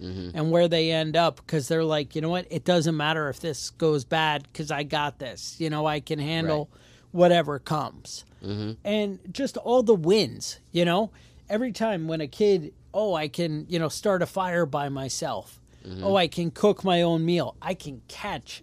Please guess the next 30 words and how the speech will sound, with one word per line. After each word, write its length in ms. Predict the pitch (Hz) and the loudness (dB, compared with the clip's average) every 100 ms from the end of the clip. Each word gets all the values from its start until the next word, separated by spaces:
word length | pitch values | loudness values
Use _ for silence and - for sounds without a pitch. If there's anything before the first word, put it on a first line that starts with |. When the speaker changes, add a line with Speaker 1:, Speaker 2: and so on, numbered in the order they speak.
| - | -16
Speaker 2:
and 260 | 151 151 131 | -10 -8 -6
cook 280 | 170 151 165 | -2 -2 -2
my 200 | 151 151 | -4 -2
own 300 | 143 143 139 | -2 -4 -2
meal." 320 | 143 123 113 - - | -2 -4 -6 -16 -18
Speaker 1:
Mm-hmm. 240 | 90 92 110 | -14 -10 -4
Speaker 2:
These 280 | 196 233 240 | -2 -2 2
little 260 | 226 208 | 2 2
wins 400 | 175 170 190 220 - - - - 127 - | 2 0 0 -4 -10 -20 -20 -12 -8 4
build 420 | 185 202 214 170 | 6 6 4 2
your 180 | 175 170 | 2 0
kids' 380 | - 175 156 - | 0 -2 -2 -6
confidence, 720 | 151 160 180 147 120 107 - - | -6 -4 -4 -6 -10 -12 -16 -10
and 240 | 143 151 | -6 -4
these 320 | 185 233 170 | -2 -2 0
are 80 | 180 | 0
gonna 200 | 175 165 | 0 0
be 140 | 156 156 | -2 -2
the 100 | 147 | -4
skills 580 | - 196 185 175 151 - - - - | 0 4 4 4 0 -8 -20 -20 -6
that 100 | 170 | 0
actually 520 | 160 160 - 180 160 | 2 2 -2 -2 0
help 240 | 127 165 156 | 2 0 0
them 280 | 160 147 135 | -2 -2 -6
survive 720 | - 160 139 156 160 143 135 | -4 -2 0 0 0 -2 -6
through 240 | - 156 | -4 -2
really 400 | 147 151 151 143 | 0 2 2 0
tough 320 | - 143 131 | -2 -2 -4
times. 600 | - 147 120 113 - - - | -6 -8 -8 -12 -16 -16 -8
Speaker 1:
Right. 240 | 95 80 | -6 -8